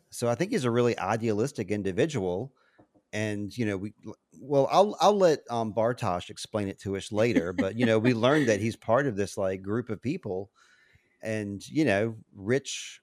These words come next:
Speaker 1: old weirdo with a lot of money and an
Speaker 2: Mm-hmm.
Speaker 1: interesting philosophy. So, yeah, he's acting on it and
Speaker 2: Yeah. We're
Speaker 1: got
Speaker 2: gonna
Speaker 1: this
Speaker 2: find
Speaker 1: laboratory.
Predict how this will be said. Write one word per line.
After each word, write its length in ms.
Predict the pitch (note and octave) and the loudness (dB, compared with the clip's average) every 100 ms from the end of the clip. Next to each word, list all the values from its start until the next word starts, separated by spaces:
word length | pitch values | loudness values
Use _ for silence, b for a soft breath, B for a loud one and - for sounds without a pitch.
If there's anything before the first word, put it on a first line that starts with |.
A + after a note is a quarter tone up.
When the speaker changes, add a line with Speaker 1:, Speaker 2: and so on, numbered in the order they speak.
| - | 0
Speaker 1:
old 440 | A#2 B2+ B2+ G#2 | 2 2 0 -2
weirdo 520 | G2 A2 B2+ A2 A2 A2+ | -2 0 2 2 2 0
with 140 | G#2+ | -2
a 40 | |
lot 220 | G2 G2+ A#2+ | 0 0 0
of 60 | |
money 520 | A2+ A2 G#2+ A#2 G#2+ - | 0 0 0 -4 -8 -12
and 540 | G#2+ G2 F#2+ F#2+ F#2+ F#2 _ _ _ _ | -10 -8 -6 -8 -10 -12 _ _ _ _
an 100 | G#2+ | -6
Speaker 2:
Mm-hmm. 60 | B2+ | -4
Speaker 1:
interesting 400 | A#2+ A#3 A3 A#2 | -4 -4 -4 -6
philosophy. 680 | A2 G#2 A#2 - F#2 E2+ E2+ | -4 -2 -2 -2 -8 -8 -10
So, 260 | - F#2+ F2+ | -6 -4 -2
yeah, 260 | F#2+ A#2 | -2 -2
he's 220 | G#2 A#2+ G2+ | 0 -2 -2
acting 320 | A#2 - G#2 | -4 -4 -2
on 180 | G#2+ C#3 | -2 -2
it 180 | F2+ - | -4 -8
and 300 | F#2 F2+ F#2 _ _ _ _ _ _ _ _ _ - | -10 -10 -10 _ _ _ _ _ _ _ _ _ -12
Speaker 2:
Yeah. 140 | G#3+ G#3+ _ B B B B A#3+ | -12 -12 _ B B B B 4
We're 140 | D4 | 6
Speaker 1:
got 80 | F4+ | 8
Speaker 2:
gonna 80 | D#4+ | 6
Speaker 1:
this 100 | A#3 | 6
Speaker 2:
find 140 | C4 | 8
Speaker 1:
laboratory. 840 | G#2+ A2+ A#2+ A#2 A#2+ B2 B2+ A#2 | 8 6 4 2 2 2 -2 -6